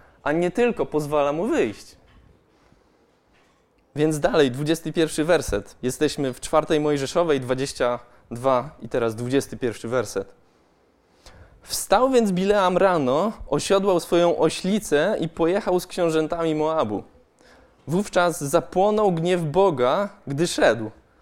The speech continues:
I anioł Jahwe ustawił się na drodze jako jego przeciwnik. On zaś jechał na swojej oślicy, a z nim dwaj jego słudzy".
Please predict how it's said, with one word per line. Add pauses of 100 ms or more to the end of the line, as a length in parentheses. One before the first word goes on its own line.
(360)
I
anioł
Jahwe
ustawił
się
na
drodze
jako
jego
przeciwnik. (540)
On
zaś
jechał
na
swojej
oślicy, (560)
a
z
nim
dwaj
jego
słudzy".